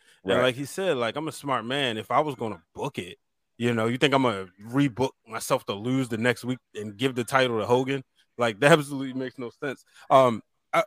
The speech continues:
Speaker 1: you talked about, uh, real quick too, you talked about Nash and, uh, Sid in the powerbomb. Do you remember that first match at In Your House One?
Speaker 2: Yes,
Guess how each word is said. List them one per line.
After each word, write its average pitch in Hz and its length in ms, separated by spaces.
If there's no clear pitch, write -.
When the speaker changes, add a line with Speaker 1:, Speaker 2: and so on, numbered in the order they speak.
Speaker 1:
you 170 180
talked 302 280
about, 160 300
uh, 117 340
real 143 120
quick - 240
too, 151 200
you 120 140
talked 175 160
about 131 200
Nash 123 380
and, 110 160
uh, 98 220
Sid 165 360
in 123 100
the 113 40
powerbomb. 113 440
Do 127 80
you 175 80
remember 254 220
that 247 120
first 202 320
match 175 320
at 131 140
In 151 120
Your 156 120
House 139 280
One? 120 360
Speaker 2:
Yes, 117 560